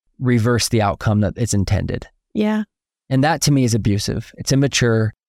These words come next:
Speaker 1: It's cruel.
Speaker 2: So let's start here. How does somebody identify that in themselves?
Speaker 1: I think there's a lot of blindness around it.
Speaker 2: Yeah.
Speaker 1: I think if you find yourself really angry and resentful,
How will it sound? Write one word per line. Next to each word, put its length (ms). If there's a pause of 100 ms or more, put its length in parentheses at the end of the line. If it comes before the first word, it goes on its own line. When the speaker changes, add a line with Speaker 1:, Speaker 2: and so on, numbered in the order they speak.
(200)
Speaker 1:
It's 140
cruel. 520 (280)
Speaker 2:
So 380
let's 240
start 240
here. 300 (420)
How 320
does 200
somebody 580
identify 540
that 200
in 120
themselves? 560 (640)
Speaker 1:
I 120
think 100
there's 160
a 40
lot 120
of 100
blindness 460
around 300
it. 120 (180)
Speaker 2:
Yeah. 320 (540)
Speaker 1:
I 120
think 220
if 140
you 80
find 320
yourself 380
really 260
angry 280
and 100
resentful, 640